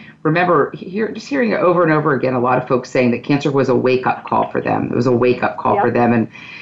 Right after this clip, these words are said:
Speaker 1: you know, and, and that, you know, that at a young age became sort of a wake-up call for me, right? That I'm, I'm gonna make the right choices and, and, and maybe do things a little bit differently. And, and, um, but it, but tell us a little bit about that and how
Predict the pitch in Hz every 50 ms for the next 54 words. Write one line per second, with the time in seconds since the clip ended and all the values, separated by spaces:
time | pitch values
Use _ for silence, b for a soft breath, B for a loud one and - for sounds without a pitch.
0 | B B B - 185 185 170 - 160 156 - - 160 165 180 180 165 170 180 -
1 | - - 190 175 147 147 160 175 180 170 175 165 156 156 165 165 165 160 170 165
2 | 165 165 185 - 196 202 156 151 180 170 156 151 143 139 147 151 151 170 160 151
3 | - 156 147 143 143 143 139 147 165 165 147 135 135 143 160 165 - 139 143 143
4 | 143 139 - - 151 143 147 139 139 127 131 139 139 139 143 127 135 131 127 -
5 | - 143 139 139 139 135 123 117 120 120 117 - 127 123 117 - 127 127 120 123
6 | 127 123 123 120 117 117 B B B B B - 135 135 135 139 131 - 127 123
7 | 123 120 117 123 123 - 147 143 147 - 143 131 131 131 127 123 123 117 117 -
8 | - 127 123 123 120 117 120 123 120 120 117 117 B B B B B 151 147 147
9 | 143 147 - 147 170 165 160 - 208 208 226 214 - 185 160 165 160 151 151 139
10 | 135 127 139 135 131 - 143 139 135 131 127 127 123 127 123 139 135 135 135 127
11 | -